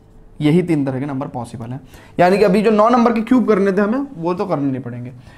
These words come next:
Now अब हम बात करें कि अगर x इन तीन form का होगा, तो एक्स क्यूब किस form का होगा?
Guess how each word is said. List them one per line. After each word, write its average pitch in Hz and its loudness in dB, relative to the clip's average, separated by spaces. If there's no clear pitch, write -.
Now 202 2
अब - -
हम 220 4
बात 208 2
करें 196 -2
कि 214 -8
अगर 226 0
x - -8
इन 247 0
तीन 254 -2
form 196 0
का 196 0
होगा, 143 0
तो - -14
एक्स 170 -2
क्यूब 208 -4
किस 190 -8
form 151 -2
का 120 -6
होगा? 120 -10